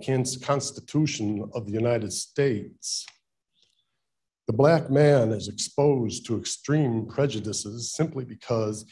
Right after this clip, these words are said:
he or she is black. But know this, that all Americans have become cemented in freedom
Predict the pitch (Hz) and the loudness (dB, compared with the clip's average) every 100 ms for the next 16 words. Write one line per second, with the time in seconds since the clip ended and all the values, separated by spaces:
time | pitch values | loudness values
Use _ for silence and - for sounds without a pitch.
0 | - _ 120 113 - 135 117 98 123 127 | -20 _ 0 0 2 4 4 2 0 2
1 | 147 95 - _ _ - - _ _ _ | 2 -2 -8 _ _ -20 -20 _ _ _
2 | _ _ _ _ 120 120 113 139 175 127 | _ _ _ _ -4 -2 2 2 2 0
3 | 98 95 - - - - - _ _ _ | -6 -6 -8 -8 -12 -14 -18 _ _ _
4 | _ _ _ - 131 - _ _ 110 - | _ _ _ -8 -8 -20 _ _ -6 -4
5 | - 143 175 160 117 95 113 98 110 104 | 0 4 6 4 0 -6 -8 -6 -6 -10
6 | 101 _ 92 87 - - 117 110 110 113 | -14 _ -14 -12 -12 -4 0 2 0 -2
7 | - 123 113 107 110 107 135 156 - 120 | 0 2 2 0 0 4 6 4 2 0
8 | 101 107 110 101 - 147 175 113 95 107 | 0 -4 -4 -4 0 4 6 4 0 -2
9 | 117 | -6